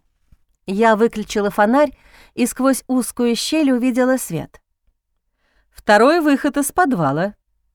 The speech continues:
негромко сообщил Александр. «Выводит с торца здания на соседнюю улицу». Я толкнула дверь, и она поддалась.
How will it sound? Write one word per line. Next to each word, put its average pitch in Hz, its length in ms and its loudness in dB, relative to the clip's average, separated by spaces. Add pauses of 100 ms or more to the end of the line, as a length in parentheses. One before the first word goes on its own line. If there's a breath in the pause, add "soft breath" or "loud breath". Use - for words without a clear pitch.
(140)
негромко 190 580 -2
сообщил 190 480 -4
Александр. 180 640 -8 (920)
«Выводит 285 540 2
с - 60 -10
торца 277 480 2
здания 277 480 2
на 277 120 4
соседнюю 262 800 0
улицу». 165 680 -4 (920)
Я 226 240 0
толкнула 214 540 0
дверь, 254 400 -2
и 220 40 -2
она 226 280 2
поддалась. 214 880 -4